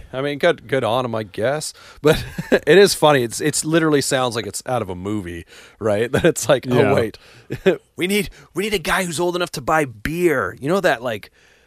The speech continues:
Speaker 1: that, like, loser janitor
Speaker 2: You know
Speaker 1: at
Speaker 2: that guy
Speaker 1: school,
Speaker 2: that
Speaker 1: man? <laughs>
Speaker 2: mom says to not go near?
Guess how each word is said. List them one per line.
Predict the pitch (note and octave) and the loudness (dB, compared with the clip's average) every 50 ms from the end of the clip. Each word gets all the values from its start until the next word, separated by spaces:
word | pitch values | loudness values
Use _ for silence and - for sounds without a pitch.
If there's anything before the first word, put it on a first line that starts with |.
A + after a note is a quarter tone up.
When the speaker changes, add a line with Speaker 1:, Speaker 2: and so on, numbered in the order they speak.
| _ _ _ | _ _ _
Speaker 1:
that, | C3+ A2 C3 A#2 G2 A#2+ | -6 -2 -2 -2 -2 -2
like, | A#2+ A2 G2+ - - - - - G#2+ | -6 -6 -6 -8 -16 -20 -20 -20 -18
loser | B2+ B2+ A#2+ B2 C3 D#3 E3+ E3+ D3 E3+ E3+ | -16 -14 -10 -6 -6 -4 -4 -2 -2 -2 -2
janitor | B2+ A2 B2+ B2 B2 C3+ D3+ E3 E3+ F#3+ G3 G3+ | -2 -2 -4 -2 -2 -2 -2 -2 0 0 2 2
Speaker 2:
You | C#3+ E3 | 4 4
know | |
Speaker 1:
at | F#3+ G#3 | 4 4
Speaker 2:
that | F3+ E3 - | 2 2 2
guy | - C#3 C3+ D#3 F3 | 2 2 4 4 6
Speaker 1:
school, | F#3+ | 6
Speaker 2:
that | F3+ E3 D3+ A#2+ | 6 6 4 4
Speaker 1:
man? | |
<laughs> | C#3 C3+ C#3 D#3 F3 | 2 2 2 2 2
Speaker 2:
mom | |
says | A3+ - - D#3+ D#3+ D#3 - | 4 4 6 4 4 2 0
to | - D#3 C#3+ | -2 -2 0
not | C3+ C3+ C#3+ C#3 | 0 0 0 -2
go | - - A#2+ C3+ D3+ | 0 0 0 2 2
near? | E3+ F3+ G3 G#3 A#3 - | 2 2 2 2 0 -4